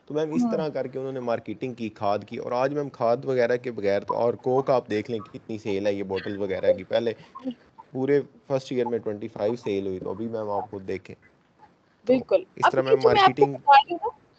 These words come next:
Speaker 2: बिल्कुल, ये जो marketing की स्ट्रेटजी है ना, customer center focus, ये आपको McDonald's वाली case study से या coke वाली case study से बचाती है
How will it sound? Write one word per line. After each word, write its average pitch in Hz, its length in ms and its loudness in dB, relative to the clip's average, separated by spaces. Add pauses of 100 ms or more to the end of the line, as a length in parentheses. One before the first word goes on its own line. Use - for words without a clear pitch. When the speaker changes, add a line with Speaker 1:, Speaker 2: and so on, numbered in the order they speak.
(100)
Speaker 2:
बिल्कुल, 285 320 2
ये 302 140 2
जो 330 120 0
marketing 294 480 4
की 359 60 4
स्ट्रेटजी 277 380 2
है 415 60 0
ना, - 180 0
customer 285 300 0
center 247 280 2
focus, 233 440 -2
ये 330 200 8 (160)
आपको 359 600 8
McDonald's 240 600 8
वाली 294 280 8
case 277 260 0
study 277 300 2
से 285 140 -2
या 277 120 4
coke 311 340 0
वाली 294 160 6
case 277 180 2
study 277 240 4
से 302 100 0
बचाती 202 480 4
है 175 160 6